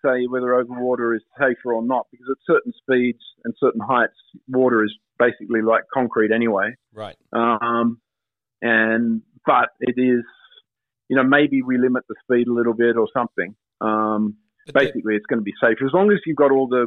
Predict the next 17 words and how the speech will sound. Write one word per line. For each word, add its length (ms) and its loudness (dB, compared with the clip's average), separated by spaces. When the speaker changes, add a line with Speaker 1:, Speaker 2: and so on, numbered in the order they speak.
Speaker 1:
water 240 0
safety, 300 -2
you 160 -6
know, 100 -4
all 80 -6
the 160 -2
boats 240 0
and 140 -6
the 60 -8
divers 600 -2
and 220 -20
the 80 -8
rescuers. 480 -4
Speaker 2:
Yeah, 200 -6
cool. 300 -14
Cool, 220 -10
Dave. 260 -12